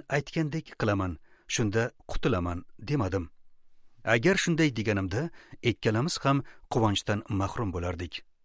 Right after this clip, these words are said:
Buning o'rniga men unga, "Xo'p, azizam, unda bo'yaymiz," dedim va ishga kirishdim. Bo'yoqning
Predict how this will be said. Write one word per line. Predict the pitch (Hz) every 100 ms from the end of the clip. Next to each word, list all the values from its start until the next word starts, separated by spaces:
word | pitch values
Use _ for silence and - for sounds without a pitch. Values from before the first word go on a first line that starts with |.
| _ _ _ -
Buning | 104 110 110 -
o'rniga | 110 92 90 151 120
men | 95 98 104
unga, | 101 95 104 151 - _ _ _ _ _ _ _
"Xo'p, | - 156 -
azizam, | - - 95 95 82 - - _ -
unda | 135 120 139 135 -
bo'yaymiz," | 95 107 90 87 90 - - - _ _
dedim | 98 113 117 180 139
va | 110 107 - _
ishga | - - 104
kirishdim. | 95 87 - 98 - - _ _ _ _ _ _ _ - -
Bo'yoqning | 104 123 135 - 180